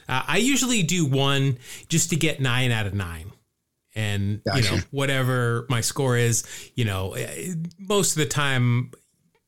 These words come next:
Speaker 1: get a lot of very popular answers. But then I do another one where I'm just focused on getting a low score and I can't use anything that I've used in the other grid. So you should be able to do this as many times as you like, I think.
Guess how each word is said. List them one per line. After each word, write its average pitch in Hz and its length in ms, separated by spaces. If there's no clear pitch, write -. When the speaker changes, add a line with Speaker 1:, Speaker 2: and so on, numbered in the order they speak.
Speaker 1:
get 220 120
a 202 60
lot 156 260
of 127 80
very 123 300
popular 110 560
answers. 98 340
But 131 160
then 196 140
I 214 120
do 196 160
another 147 300
one 135 200
where 120 120
I'm 117 140
just 160 240
focused 135 600
on 131 160
getting 127 280
a 113 60
low 113 280
score 107 560
and 107 100
I 101 60
can't 131 440
use 123 300
anything 110 540
that 101 100
I've 101 160
used 101 320
in 92 100
the 98 120
other 98 160
grid. - 340
So 147 380
you 196 220
should 320 200
be 254 140
able 160 140
to 131 100
do 127 240
this 143 200
as 123 120
many 127 340
times 117 380
as 95 100
you 101 160
like, 92 260
I 80 80
think. - 420